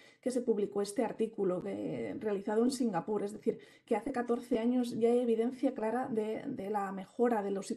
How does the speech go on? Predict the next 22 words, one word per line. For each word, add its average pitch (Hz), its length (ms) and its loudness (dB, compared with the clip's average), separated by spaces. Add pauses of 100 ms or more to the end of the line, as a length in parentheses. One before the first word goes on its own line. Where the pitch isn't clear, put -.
pacientes, 240 600 0 (400)
eh, 202 200 0
ante 214 220 -2
la 190 140 0
prehabilitación. 180 840 0 (240)
En 233 100 6
este 233 220 4
estudio, 294 480 2
publicado 226 420 2
en 240 60 6
Singapur, 240 520 0 (220)
se - 180 0
veía 262 200 6
que 196 80 0
los 196 120 0
pacientes 247 540 2
mayores 220 540 6
de 202 60 0
setenta 196 340 -2
y 196 60 -2
cinco 226 340 4
años 240 400 2